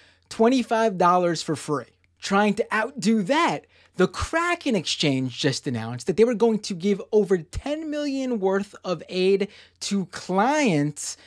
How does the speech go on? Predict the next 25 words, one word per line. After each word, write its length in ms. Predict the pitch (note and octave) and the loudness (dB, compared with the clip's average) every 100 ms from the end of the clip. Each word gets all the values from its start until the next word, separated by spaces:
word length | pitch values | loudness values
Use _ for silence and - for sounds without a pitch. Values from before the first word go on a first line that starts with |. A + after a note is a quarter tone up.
| _ _ | _ _
in 260 | G3+ F3+ F3+ | 0 2 4
Ukraine, 600 | F3+ D#3+ - D#3+ C3 A2+ | 2 -2 0 0 0 -2
valued 400 | A2+ C#3+ E3+ D#3+ | 0 2 2 2
at 100 | D#3 | 0
approximately 640 | D3+ E3+ D#3+ - E3+ D#3+ D3 | 0 0 0 0 -6 -4 -4
one 360 | C#3 E3 A3+ | -2 0 0
thousand 580 | - F#3 G3 F3 F3+ - - | -4 -4 -4 -4 -6 -10 -6
dollars 560 | C#3+ D3+ D#3+ D#3+ D3 - | -2 0 2 0 -2 -8
each 420 | F3 C#3 - - - - _ - | -8 -8 -6 -10 -10 -20 _ -4
in 300 | D#3 D#3+ C#3 | 2 2 6
Bitcoin. 640 | G3 G3+ - D3 A2 G2+ - _ F#3 | 6 4 2 -4 -4 -8 -14 _ -4
Do 120 | F#3 | 4
you 140 | C#4+ | 4
realize 640 | A#3 G3+ C#4+ D4 C#4 C4+ G3+ | 4 2 2 4 4 4 4
what 200 | A3+ F#3 | 0 4
they're 140 | F#3+ | 2
doing 340 | D#3 E3 F#3+ G#3 | 4 2 2 0
there? 340 | A3 A3+ G#3+ | -2 -2 0
Like, 220 | G3+ G3 | 0 2
if 260 | A#3 E3 - | 2 2 -2
F 220 | B3 D4 | 0 0
T 220 | - D4 A3 | 0 2 2
X 240 | G#3+ - | 2 -4
and 240 | G3+ F3 | -4 -4
Kraken 600 | - F3+ E3+ E3 D3+ B2 | -4 -4 -4 -4 -6 -8